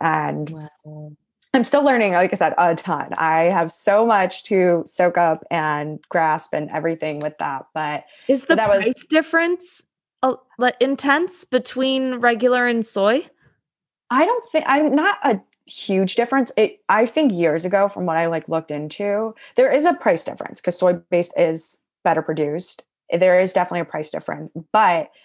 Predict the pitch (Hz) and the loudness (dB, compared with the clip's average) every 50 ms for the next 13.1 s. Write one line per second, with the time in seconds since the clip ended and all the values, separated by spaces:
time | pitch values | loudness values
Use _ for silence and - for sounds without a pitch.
0 | _ _ _ - 180 208 240 269 254 254 202 202 180 175 170 175 175 165 170 170 | _ _ _ 0 2 4 4 4 4 2 2 4 4 4 4 2 2 2 2 2
1 | 160 156 - - - 170 156 143 165 175 185 214 214 - - 254 254 247 - 269 | 2 0 -2 -4 -2 -2 -2 0 0 0 0 0 -2 -4 -2 -2 -2 -2 -2 -2
2 | 269 262 277 277 254 240 - - 185 185 170 170 165 165 170 175 170 180 175 170 | -2 0 0 -2 -2 -2 -4 -2 0 2 2 2 2 0 -2 -2 -2 0 0 0
3 | 165 170 170 165 165 160 160 _ _ _ - - 185 185 185 180 170 175 - 170 | 2 2 2 2 0 -2 -4 _ _ _ 0 2 2 4 4 2 0 0 -2 -2
4 | 175 170 - - 165 165 160 151 147 151 - - - 151 143 147 170 180 196 202 | -2 -2 -2 -2 -2 -2 -2 -4 -4 -6 -6 -6 -6 -4 -4 -2 -2 -2 -2 -2
5 | 170 160 - 185 208 220 - - 294 240 196 185 165 151 151 156 160 156 165 165 | -2 -2 0 -2 -2 0 2 2 4 4 4 4 2 2 2 0 -2 -4 -6 -12
6 | 151 - - 156 147 - 170 175 175 175 175 - - 170 175 165 165 165 165 156 | -12 -10 -10 -10 -8 -4 -4 -2 -2 -2 -4 -4 -6 -4 -2 0 2 2 2 2
7 | 160 160 - - 151 151 151 147 170 180 190 180 - - _ _ _ _ _ _ | 0 0 -2 -4 -8 -8 -8 -4 -2 0 0 0 0 -4 _ _ _ _ _ _
8 | - 180 202 208 208 190 180 165 165 160 - - 160 156 151 156 156 151 151 - | 0 2 4 4 4 4 4 2 2 0 -2 0 0 0 2 0 0 -2 -2 -4
9 | - 156 156 165 165 - 175 170 180 196 214 - - 247 254 233 196 180 170 143 | -8 -8 -8 -8 -8 -8 -4 0 2 2 2 2 0 0 0 2 0 0 -2 -4
10 | 139 147 143 139 139 147 151 160 185 214 240 240 - - _ _ _ - 240 349 | -6 -6 -8 -6 -4 -4 -4 -2 -2 -2 -2 -4 -6 -10 _ _ _ -8 -2 2
11 | 370 - 208 190 175 131 190 175 170 180 165 170 165 156 151 151 147 - - 185 | 4 4 4 2 2 2 2 2 2 0 -2 -2 -2 -2 -2 -2 -4 -2 -2 -2
12 | 190 208 - - 277 294 302 294 - - _ - 170 156 147 139 139 156 156 - | -2 -2 -2 0 2 2 2 2 0 -4 _ -2 -2 -2 -2 -4 -8 -12 -12 -14
13 | - | -16